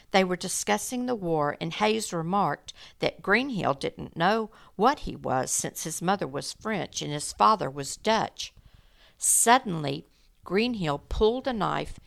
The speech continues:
and stabbed Hayes several times,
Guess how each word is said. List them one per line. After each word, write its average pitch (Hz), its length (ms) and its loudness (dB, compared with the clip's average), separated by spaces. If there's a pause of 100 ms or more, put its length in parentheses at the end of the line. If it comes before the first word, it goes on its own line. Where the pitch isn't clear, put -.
(200)
and 165 160 -4
stabbed - 800 0 (320)
Hayes 143 260 -2
several 214 440 -2
times, 143 640 -4